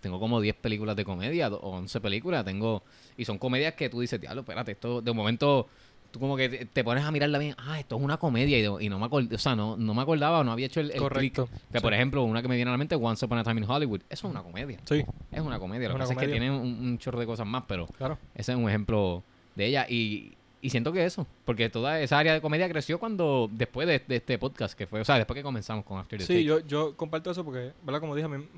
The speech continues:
Speaker 2: yo f-, soy amante de la comedia, pero hace años no veo una comedia así que me haga, eh, yo digo, reírme a carcajada,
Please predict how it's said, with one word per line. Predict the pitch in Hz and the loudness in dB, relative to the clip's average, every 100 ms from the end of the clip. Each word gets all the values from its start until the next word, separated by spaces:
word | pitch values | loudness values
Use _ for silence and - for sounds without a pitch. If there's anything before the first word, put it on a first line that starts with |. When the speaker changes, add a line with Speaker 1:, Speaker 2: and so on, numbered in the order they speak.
| 143 | -12
Speaker 2:
yo | 127 131 139 135 | -4 0 2 0
f-, | - - - - _ | -4 -18 -20 -20 _
soy | - 139 139 143 | -8 -2 0 0
amante | 139 135 135 | 0 -2 -2
de | 139 | -2
la | |
comedia, | 131 156 175 | 0 -2 0
pero | 139 127 - - - - - | 0 0 -4 -16 -20 -16 -10
hace | 127 165 | -4 -2
años | 170 170 151 | -2 -2 -2
no | 139 | 0
veo | 139 147 | 2 2
una | 156 151 | 0 0
comedia | 151 151 151 | 0 0 0
así | 143 151 151 147 135 123 - - _ _ - | 0 0 0 0 -2 -6 -12 -20 _ _ -10
que | 135 | -4
me | 123 | -2
haga, | 123 127 139 139 139 135 131 131 117 113 110 147 139 156 | 0 2 4 4 4 2 0 -2 -2 -4 -8 -14 -10 -2
eh, | 139 | 2
yo | 139 | 6
digo, | 147 160 160 | 8 8 8
reírme | 143 135 139 | 6 2 2
a | |
carcajada, | 147 147 147 131 143 127 | 2 2 2 2 2 0